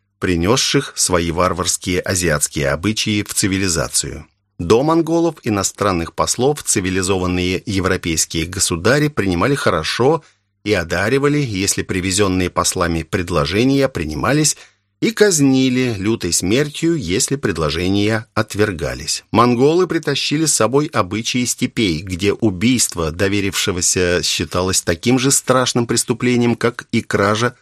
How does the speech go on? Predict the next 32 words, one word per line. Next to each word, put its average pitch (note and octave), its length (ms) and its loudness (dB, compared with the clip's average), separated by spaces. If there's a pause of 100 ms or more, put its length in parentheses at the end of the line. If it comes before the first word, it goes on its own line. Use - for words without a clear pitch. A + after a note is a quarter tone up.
(140)
опутанного G2+ 580 -2
коня – A#2 460 0 (600)
и D#3+ 80 2
каралось E3+ 440 2
смертью C#3+ 600 2
не C3+ 120 4
только D3 360 0
виновника, D#3+ 580 2
но B2 240 2
и D3 100 0
всего F2 380 -2
его G2+ 240 -2
рода, C#2 500 -6 (240)
что - 340 2
они G#2+ 220 4
и B2+ 200 0
демонстрировали F#2 920 0
на E2 160 -2
практике, - 600 -2
уничтожая F#2+ 680 0
целые F2+ 420 0
города, G2 500 0
где D#2 200 -8
были A2 280 -2
зверски E2+ 440 -2
убиты E2+ 640 -4
их G2 200 -6
послы. F2 440 -4 (1040)
В G2 60 2
этом F3+ 260 2
же D#3+ 140 4
мире, F3 480 2